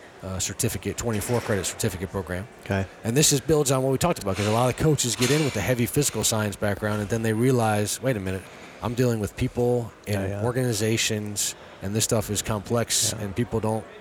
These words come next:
Speaker 1: uh, uh, conflict, right? What do we do about conflict? Oh, we just resolve it."
Speaker 2: Right.
Speaker 1: Well, it's gonna exist, so it's not just resolution, it's also managing on a daily basis.
Speaker 2: Yep.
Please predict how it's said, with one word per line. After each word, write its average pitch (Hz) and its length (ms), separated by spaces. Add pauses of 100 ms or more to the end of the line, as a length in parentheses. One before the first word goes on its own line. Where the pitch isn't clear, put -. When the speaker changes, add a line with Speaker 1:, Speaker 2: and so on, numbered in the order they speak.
Speaker 1:
uh, - 40
uh, 82 40 (300)
conflict, 135 680
right? 113 180
What 117 200
do 143 60
we 143 60
do 131 60
about 113 200
conflict? 110 440
Oh, 113 60
we 110 120
just 107 180
resolve 98 380
it." - 180 (240)
Speaker 2:
Right. 92 240
Speaker 1:
Well, 113 160 (460)
it's - 100
gonna 151 180
exist, 98 680 (280)
so - 120
it's 107 100
not 120 140
just - 260 (120)
resolution, 117 600
it's 98 160
also 107 320
managing 101 460
on 95 100
a 95 60
daily 92 260
basis. 101 520 (120)
Speaker 2:
Yep. 107 100